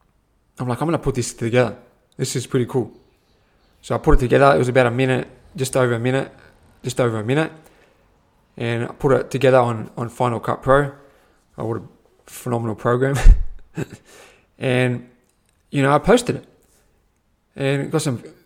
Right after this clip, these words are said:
pretty cool comments and this and that. And people said, "Whoa, your energy is, like, contributed to me knowing that there is actually different people out there. You know, people out there that can contribute to you,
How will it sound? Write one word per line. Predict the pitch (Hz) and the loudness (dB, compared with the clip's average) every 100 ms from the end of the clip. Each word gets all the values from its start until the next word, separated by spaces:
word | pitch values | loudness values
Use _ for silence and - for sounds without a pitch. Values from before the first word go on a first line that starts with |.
| _ _ _ _ _ | _ _ _ _ _
pretty | - 139 | 4 4
cool | 127 131 | 6 0
comments | - 170 175 151 139 | 2 2 2 -2 -4
and | 127 | -4
this | 131 127 | -4 -4
and | 123 | -4
that. | 165 - - _ _ _ _ _ | -4 -6 -20 _ _ _ _ _
And | - 139 135 - | -6 -4 -4 -6
people | - 165 | -6 -4
said, | 156 160 131 | 0 0 0
"Whoa, | 147 190 113 | 0 0 0
your | 110 131 131 - | -6 -8 -4 -2
energy | 170 160 117 | -2 -2 -4
is, | 110 | -4
like, | 117 110 - - - - | -2 -4 -6 -20 -20 -12
contributed | 139 127 131 127 135 | -8 -6 -4 -4 -4
to | 123 | -4
me | 135 160 127 - _ _ - | 0 -2 -4 -10 _ _ -6
knowing | 127 131 123 | -2 0 0
that | 123 123 - _ _ _ | -2 -6 -14 _ _ _
there | 143 139 | 2 4
is | 196 143 - - _ _ _ _ _ _ _ _ _ _ _ _ _ | 2 -2 -14 -20 _ _ _ _ _ _ _ _ _ _ _ _ _
actually | 143 135 147 139 | -6 -4 -4 -4
different | 139 151 147 139 | -4 -6 -4 -2
people | 180 185 | 0 0
out | 127 123 | 0 -2
there. | 123 175 _ _ _ _ _ _ _ _ _ _ _ | -8 -14 _ _ _ _ _ _ _ _ _ _ _
You | 113 | -10
know, | 113 135 | -6 -6
people | - 147 143 | -4 -4 0
out | 135 135 | 0 0
there | 139 | 0
that | 131 127 - - _ _ _ _ _ | 2 0 -2 -18 _ _ _ _ _
can | - 131 | -10 -8
contribute | 127 185 196 - | -4 -2 -2 -4
to | 127 | -6
you, | 110 90 | -6 -8